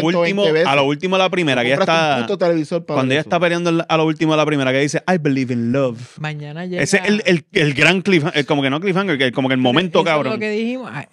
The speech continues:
Speaker 3: fallaron porque
Speaker 2: Sí.
Speaker 3: ese es el poder de ella, como que ella dice, "Mira, en verdad, yo no quiero joder a nadie", pero lo transmitieron mal, cabrón. Eso quedó
Speaker 2: Y
Speaker 3: bien
Speaker 2: entonces
Speaker 3: mal.
Speaker 2: en la, en Justice League,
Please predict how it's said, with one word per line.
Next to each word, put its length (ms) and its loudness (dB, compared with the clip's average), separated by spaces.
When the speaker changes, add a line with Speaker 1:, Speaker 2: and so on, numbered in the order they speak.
Speaker 3:
fallaron 640 -6
porque 280 -4
Speaker 2:
Sí. 120 -6
Speaker 3:
ese 160 -4
es 120 -4
el 60 -4
poder 280 2
de 120 0
ella, 160 0
como 220 -6
que 120 -4
ella 180 -2
dice, 240 -8
"Mira, 140 -6
en 80 -8
verdad, 180 -10
yo 80 -14
no 100 -14
quiero 200 -12
joder 220 -4
a 60 -2
nadie", 480 -6
pero 200 -2
lo 160 -2
transmitieron 840 -8
mal, 380 -14
cabrón. 380 -16
Eso 180 -14
quedó 100 -14
Speaker 2:
Y 60 -4
Speaker 3:
bien 100 -2
Speaker 2:
entonces 280 -4
Speaker 3:
mal. 80 -4
Speaker 2:
en 120 0
la, 600 -4
en 240 -6
Justice 420 -2
League, 320 -2